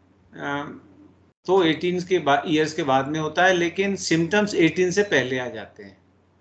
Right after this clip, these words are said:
ये पर्सनैलिटी disorder जितने भी हैं, ये ऐसा नहीं होता कि पचास साल के बाद में कुछ हुआ और हमने बोला personality disorder है, ऐसा नहीं है। So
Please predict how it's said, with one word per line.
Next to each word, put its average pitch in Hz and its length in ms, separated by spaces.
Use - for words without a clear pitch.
ये 151 60
पर्सनैलिटी 135 520
disorder 151 420
जितने 147 380
भी 156 160
हैं, 127 420
ये 180 340
ऐसा 156 440
नहीं 190 120
होता 190 160
कि 190 80
पचास 160 400
साल 156 180
के 165 120
बाद 156 220
में 165 100
कुछ 156 200
हुआ 160 180
और 165 140
हमने 151 180
बोला 156 180
personality 139 520
disorder 127 500
है, 104 200
ऐसा 147 200
नहीं 110 200
है। 104 120
So 165 180